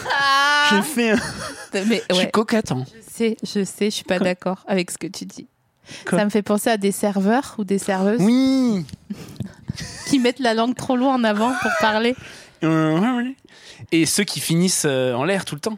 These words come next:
Speaker 1: Ah ouais.
Speaker 2: Vous
Speaker 1: Ah
Speaker 2: a-,
Speaker 1: ouais.
Speaker 2: vous avez choisi ?
Speaker 1: Ouais, c'est hyper, c'est hyper,
Speaker 2: Je vais
Speaker 1: euh,
Speaker 2: prendre votre comment ?
Speaker 1: Tiens, ti-, lis quelque chose avec le, en finissant tout en, tu vois comment ça va stresser les gens.
Speaker 2: Clafoutis au lait entier ?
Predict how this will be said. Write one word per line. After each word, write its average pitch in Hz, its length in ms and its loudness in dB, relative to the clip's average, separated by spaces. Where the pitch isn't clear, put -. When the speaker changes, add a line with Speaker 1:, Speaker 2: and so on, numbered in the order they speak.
Speaker 1:
Ah 170 180 -2
ouais. 151 320 -6
Speaker 2:
Vous 151 140 0
Speaker 1:
Ah - 20 2
Speaker 2:
a-, 226 40 -2
Speaker 1:
ouais. 254 180 0
Speaker 2:
vous 165 120 2
avez 214 140 4
choisi ? 359 240 0
Speaker 1:
Ouais, 247 180 2
c'est - 280 -2
hyper, 370 300 2
c'est - 180 -2
hyper, 285 300 0
Speaker 2:
Je 311 160 4
vais 254 80 4
Speaker 1:
euh, 240 40 2
Speaker 2:
prendre 233 160 4
votre 240 140 2
comment ? 392 140 2
Speaker 1:
Tiens, 320 260 -2
ti-, - 140 -6
lis 277 220 2
quelque 277 220 -2
chose 349 340 4
avec 262 360 2
le, 240 240 4
en 233 140 2
finissant 254 440 0
tout 302 180 2
en, 294 120 4
tu 285 120 -2
vois 285 100 4
comment 269 200 0
ça 247 100 0
va 233 100 4
stresser - 320 -2
les 220 120 4
gens. 196 120 0
Speaker 2:
Clafoutis 208 540 0
au 226 60 6
lait 226 100 4
entier ? 240 260 0